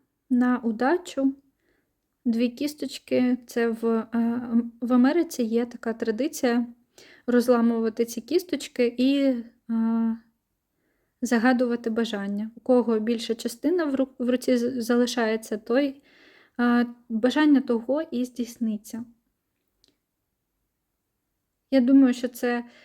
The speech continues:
вінтажна, років сімдесятих, може, і, я думаю, сімдесятих років брошка. В чудовому стані, до речі.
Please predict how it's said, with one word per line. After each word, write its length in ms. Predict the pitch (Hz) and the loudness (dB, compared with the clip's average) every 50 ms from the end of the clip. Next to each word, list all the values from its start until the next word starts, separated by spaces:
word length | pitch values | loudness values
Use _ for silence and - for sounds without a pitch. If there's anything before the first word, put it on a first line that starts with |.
| _ _ | _ _
вінтажна, 680 | 247 233 262 254 247 - 311 359 381 359 302 285 262 240 | -4 2 2 2 2 2 2 2 2 4 4 4 4 4
років 340 | 240 233 240 - 262 262 | 2 -2 0 -2 -2 -2
сімдесятих, 960 | - - 247 233 233 220 233 226 - - 254 277 294 294 240 226 - - _ _ _ _ | -2 -2 -2 -2 -2 -2 -4 -6 -6 -4 -4 -4 -4 -4 -6 -8 -8 -12 _ _ _ _
може, 360 | 233 240 254 247 233 226 220 | 0 2 2 2 0 -2 0
і, 200 | 226 220 214 214 - _ _ _ _ _ _ _ _ _ _ _ _ _ _ _ _ _ _ _ _ _ _ _ _ _ _ _ _ _ _ _ _ _ _ _ _ _ _ _ _ _ _ _ _ _ _ _ _ _ _ _ _ _ _ _ _ | 0 -2 -2 -4 -10 _ _ _ _ _ _ _ _ _ _ _ _ _ _ _ _ _ _ _ _ _ _ _ _ _ _ _ _ _ _ _ _ _ _ _ _ _ _ _ _ _ _ _ _ _ _ _ _ _ _ _ _ _ _ _ _
я 140 | - 285 339 | 0 0 2
думаю, 300 | 302 311 294 285 269 262 | 2 4 6 6 6 6
сімдесятих 760 | - - 262 254 262 233 254 254 - 233 226 226 240 233 - | 4 4 4 4 4 2 0 -4 -4 -6 -6 -4 -6 -10 -6
років 460 | - 247 240 240 - 269 294 294 - - _ _ _ _ _ _ _ _ _ _ _ _ | -6 -8 -8 -6 -6 -6 -6 -6 -8 -16 _ _ _ _ _ _ _ _ _ _ _ _
брошка. 560 | 254 240 240 240 269 269 - - - 247 247 240 - _ _ _ _ _ _ _ _ _ _ _ _ _ _ _ _ _ _ _ _ _ _ _ _ _ _ | -2 0 0 0 -2 -4 -6 -8 -6 -6 -6 -6 -8 _ _ _ _ _ _ _ _ _ _ _ _ _ _ _ _ _ _ _ _ _ _ _ _ _ _
В 20 | |
чудовому 440 | - 262 247 302 311 302 294 262 240 | -4 0 2 2 4 4 4 4 4
стані, 380 | 220 - - 240 247 262 269 247 | 0 -2 -4 0 2 2 2 2
до 160 | 214 233 220 | 0 -2 -4
речі. 360 | 226 226 226 226 - - | -4 -6 -8 -8 -8 -8